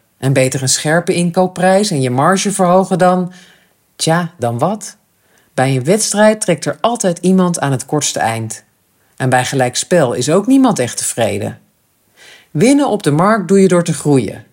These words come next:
en door een groter stuk van de taart te nemen. Maar je kunt ook anders groeien. Vanuit je leiderschapsrol richt je je dan op het voorkomen van morele domheid door dingen te doen vanuit een ethische reflectie.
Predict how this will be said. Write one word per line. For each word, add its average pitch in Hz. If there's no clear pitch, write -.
en 135
door 117
een 117
groter 165
stuk 135
van 165
de 160
taart 101
te -
nemen. 107
Maar 123
je 127
kunt 247
ook 110
anders 262
groeien. 104
Vanuit 214
je 139
leiderschapsrol 170
richt 165
je 127
je 117
dan 208
op 170
het 139
voorkomen 226
van 156
morele 120
domheid 208
door 117
dingen 202
te 196
doen 165
vanuit 127
een 110
ethische 185
reflectie. -